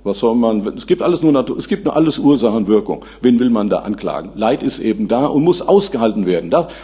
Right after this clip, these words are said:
da kommt der Begriff her, der sich heute noch erhalten hat in der stoischen Ruhe, dass sie das ausgehalten haben. Gesagt, Leid muss man aushalten, ist halt so. Das Wichtige ist, dass man sozusagen noch jeden Tag in den Spiegel gucken kann, dass wir uns für das Gute entscheiden, soweit wir das erkennen.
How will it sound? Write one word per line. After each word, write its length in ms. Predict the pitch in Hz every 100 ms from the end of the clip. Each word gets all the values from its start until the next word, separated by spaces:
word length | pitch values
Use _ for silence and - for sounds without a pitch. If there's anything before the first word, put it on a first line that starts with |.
| -
da 140 | 127
kommt 240 | 151 156 135
der 80 | 117
Begriff 460 | 113 - 170 -
her, 140 | 123 104
der 120 | 104
sich 140 | 101
heute 200 | 113 120
noch 140 | 110 101
erhalten 400 | 90 113 117 110
hat 100 | 107
in 100 | 101
der 100 | 101
stoischen 480 | - 135 139 113 117
Ruhe, 240 | 98 80 - -
dass 160 | - 98
sie 80 | 117
das 160 | 95
ausgehalten 640 | - 123 - 110 101 92 90
haben. 160 | 101
Gesagt, 180 | 95 95
Leid 260 | 98 107 -
muss 140 | 107
man 120 | 76
aushalten, 400 | 82 113 104 98
ist 120 | 120
halt 180 | 113 101
so. 260 | 127 120 123 - -
Das 100 | -
Wichtige 400 | 147 180 151 123
ist, 300 | 117 131 - - - -
dass 200 | 107 117
man 240 | 104 101
sozusagen 600 | 101 98 98 90 92 104 - - - - -
noch 260 | 90 80 -
jeden 240 | 98 98
Tag 140 | 98
in 60 | 98
den 40 |
Spiegel 320 | - 151 135 127
gucken 300 | 117 107 95
kann, 240 | 101 92
dass 180 | 90 -
wir 80 | 82
uns 280 | 87 - - - - _ -
für 100 | 90
das 220 | 82 -
Gute 220 | 85 -
entscheiden, 500 | - - - - -
soweit 380 | - 78 - -
wir 80 | -
das 180 | 76 -
erkennen. 380 | - 80 -